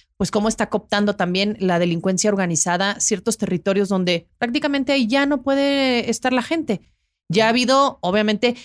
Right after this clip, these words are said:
levantamiento de ciudadanía en contra de estos grupos de la delincuencia organizada que, pues, prácticamente ya son quienes mandan en algunos pueblos o en algunas comunidades.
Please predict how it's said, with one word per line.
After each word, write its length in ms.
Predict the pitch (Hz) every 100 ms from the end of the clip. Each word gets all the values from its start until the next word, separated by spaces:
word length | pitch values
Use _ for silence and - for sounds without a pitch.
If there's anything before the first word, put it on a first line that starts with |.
| -
levantamiento 800 | 185 175 170 165 175 226 277 277
de 100 | 214
ciudadanía 640 | - 190 170 165 185 214
en 100 | 220
contra 300 | 196 202 208 214
de 120 | 196
estos 420 | 180 - 202 - 180
grupos 400 | 226 262 254 175
de 120 | 165
la 80 | 165
delincuencia 460 | 165 170 190 190
organizada 520 | 208 185 160 190 202 220 - - _ _
que, 380 | - 190 175 151 _ -
pues, 120 | -
prácticamente 760 | - 180 220 208 185 185 202 180
ya 140 | 180
son 200 | 170 202
quienes 320 | 190 185 151
mandan 480 | 160 190 277 269 202
en 100 | 185
algunos 340 | 160 190 202
pueblos 320 | - 190 214 202
o 20 |
en 60 | 175
algunas 440 | 165 170 185 180
comunidades. 760 | - 175 165 160 175 180 185